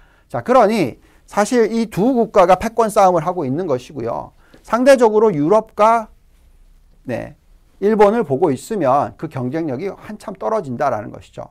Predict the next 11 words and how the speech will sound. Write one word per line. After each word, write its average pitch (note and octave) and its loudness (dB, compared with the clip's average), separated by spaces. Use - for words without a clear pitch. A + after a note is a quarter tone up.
그래서 E3 -10
어느 D#3+ 0
시점에서 B3 -6
아마도 E3+ 2
미 A3 0
연준이 E3+ 2
달러 A3+ 2
강세로 D3+ -2
만들어질 C#3+ -2
환경, E3+ -6
즉 G3 -4